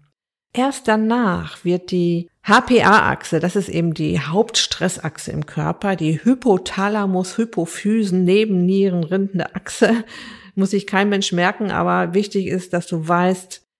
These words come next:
dass es diese Stressachse gibt. Und zu den bereits erwähnten Hormonen, die die Stressreaktion auslösen, C A H, kommt noch das A C T H. das adrenokortikotrope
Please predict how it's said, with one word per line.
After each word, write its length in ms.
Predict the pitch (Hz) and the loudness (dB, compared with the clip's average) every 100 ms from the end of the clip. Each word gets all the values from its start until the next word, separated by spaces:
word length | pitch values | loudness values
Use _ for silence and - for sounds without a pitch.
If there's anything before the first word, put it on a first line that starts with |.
| - | -2
dass 500 | 175 175 - - - - | 0 0 -4 -12 -16 -2
es 240 | 185 175 | 0 0
diese 220 | - 175 170 | 0 0 0
Stressachse 720 | - 175 170 156 - - 160 | 0 -2 -4 -6 -6 -8 -6
gibt. 460 | - 247 - - _ _ _ - | -2 -2 -4 -14 _ _ _ 0
Und 140 | 220 | 0
zu 80 | - | 2
den 140 | 196 180 | 2 2
bereits 500 | 165 165 170 - - | 4 4 2 -2 -4
erwähnten 540 | 165 170 180 185 165 | -2 0 0 0 2
Hormonen, 560 | 165 170 175 185 185 170 | 2 2 2 2 2 0
die 360 | 180 175 170 - | 0 0 -2 0
die 280 | 175 165 - | 2 2 0
Stressreaktion 960 | - 175 175 175 165 165 - 160 160 - | -2 -4 -2 -2 -4 -6 -6 -4 -4 -2
auslösen, 640 | 180 185 190 180 175 170 165 | 2 2 0 -2 -2 -2 -6
C 380 | - - 196 185 | -6 -4 -2 0
A 240 | 190 180 | 0 0
H, 160 | 180 180 | 0 -2
kommt 260 | - 165 | -2 -2
noch 120 | 165 160 | -2 -4
das 280 | 147 - | -6 -8
A 300 | - 190 196 | -2 0 0
C 360 | - - 196 196 | -6 -2 0 0
T 300 | - 185 180 185 | -2 -4 -4 -2
H. 380 | 175 180 185 _ _ _ _ 170 | 0 0 -4 _ _ _ _ -6
das 160 | - | -2
adrenokortikotrope 2750 | 170 180 180 175 170 170 170 165 - - - 170 165 - 170 160 - - 175 160 - 165 165 165 170 160 160 147 | 0 0 0 0 0 0 0 0 -4 -12 -6 -4 -2 -2 -4 -4 -8 -6 -6 -6 -6 -4 -4 -4 -4 0 -2 -4